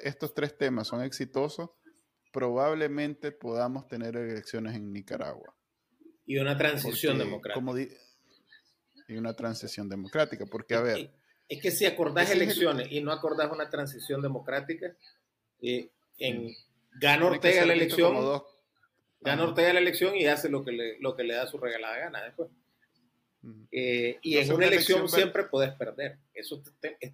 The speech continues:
Speaker 2: hay que tenerlo bien claro, porque aquí todo el mundo
Speaker 1: Sí.
Speaker 2: dice, "Vamos a elecciones y vamos a ganar". No, no, una elección siempre puedes perder y es el principio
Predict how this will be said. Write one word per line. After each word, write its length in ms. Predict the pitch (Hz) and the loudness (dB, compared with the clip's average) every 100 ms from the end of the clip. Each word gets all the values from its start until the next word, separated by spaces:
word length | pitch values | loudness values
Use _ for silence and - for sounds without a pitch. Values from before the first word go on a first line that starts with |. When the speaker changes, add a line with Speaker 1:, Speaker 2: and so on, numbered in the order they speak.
| _ _ - | _ _ -14
Speaker 2:
hay 60 | 143 | -6
que 80 | 175 | -6
tenerlo 400 | 185 190 196 185 | 0 0 4 4
bien 220 | 180 175 | 4 0
claro, 340 | 143 165 - - _ _ _ | -4 -4 -6 -14 _ _ _
porque 160 | 135 139 | -8 -2
aquí 220 | 139 165 | 0 2
todo 160 | 196 190 | 2 2
el 80 | |
mundo 240 | 185 190 180 | 0 2 2
Speaker 1:
Sí. 60 | |
Speaker 2:
dice, 140 | 185 180 | 2 2
"Vamos 240 | 156 185 | 2 4
a 40 | 175 | 2
elecciones 360 | 151 165 165 | 2 2 2
y 60 | 165 | 2
vamos 220 | 156 165 | 0 -2
a 60 | 151 | -4
ganar". 440 | 120 147 139 - 117 | -6 -6 -6 -8 -18
No, 160 | 113 | -16
no, 160 | 160 165 - | -12 -12 -12
una 120 | 185 | -8
elección 280 | 190 - 208 | -6 -6 -6
siempre 300 | 202 196 190 | -6 -6 -8
puedes 240 | - 165 170 | -4 -4 -4
perder 300 | - 185 143 | -6 -4 -2
y 120 | 123 | -2
es 40 | |
el 140 | 143 139 | -4 -6
principio 520 | 160 139 143 139 | -10 -6 -6 -6